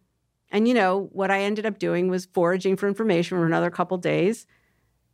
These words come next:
and then made a split-second decision in the air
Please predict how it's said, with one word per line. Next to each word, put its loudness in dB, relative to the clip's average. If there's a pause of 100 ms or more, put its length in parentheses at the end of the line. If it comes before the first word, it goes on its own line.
(180)
and -2
then 0
made 0
a -2
split-second -2
decision 0
in 4
the 2
air 0